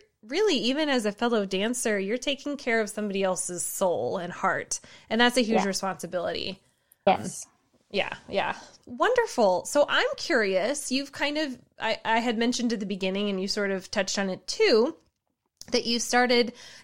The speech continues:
Speaker 1: dabbling a little bit in other, well, not just <laughs> dabble, you do this
Speaker 2: <laughs>
Speaker 1: professionally as well,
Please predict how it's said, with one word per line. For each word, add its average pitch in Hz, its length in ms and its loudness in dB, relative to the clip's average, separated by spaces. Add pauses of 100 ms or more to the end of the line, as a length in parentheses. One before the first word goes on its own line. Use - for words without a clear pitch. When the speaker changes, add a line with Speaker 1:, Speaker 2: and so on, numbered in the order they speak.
Speaker 1:
dabbling 240 380 4
a 233 40 2
little 220 240 2
bit 214 220 4
in 214 180 -2
other, 208 580 2 (180)
well, 165 320 -4 (280)
not 208 220 -2
just 202 180 -4
<laughs> - 0 -
dabble, 202 420 4 (360)
you 262 140 4
do 294 120 6
this 233 160 8
Speaker 2:
<laughs> - 20 10
Speaker 1:
professionally 254 560 6
as 214 140 2
well, 214 440 6